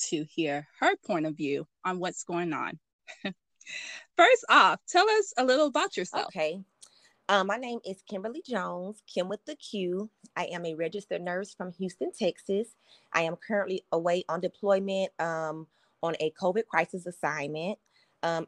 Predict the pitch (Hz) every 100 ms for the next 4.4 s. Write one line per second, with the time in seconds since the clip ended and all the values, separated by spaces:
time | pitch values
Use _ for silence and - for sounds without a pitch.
0 | 165 165 165 156 170 - 185 208 254 233
1 | 226 233 - 170 165 160 180 165 196 196
2 | 180 170 180 - 185 185 170 180 185 208
3 | 233 233 208 220 - - 156 160 160 147
4 | 151 160 170